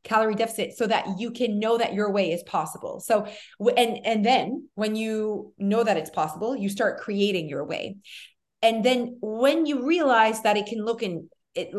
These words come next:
it can look in so many different ways, even the way that you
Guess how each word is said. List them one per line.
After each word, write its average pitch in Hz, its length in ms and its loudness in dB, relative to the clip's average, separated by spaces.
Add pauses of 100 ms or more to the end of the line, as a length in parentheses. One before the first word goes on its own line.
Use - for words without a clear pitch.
(180)
it 208 100 -2
can 220 140 0
look 226 200 -2
in 196 160 -2
so 262 260 4
many 247 200 0
different 226 400 -4
ways, 233 400 2
even 311 280 0
the 269 120 4
way 277 500 4
that 220 300 -2
you 269 320 2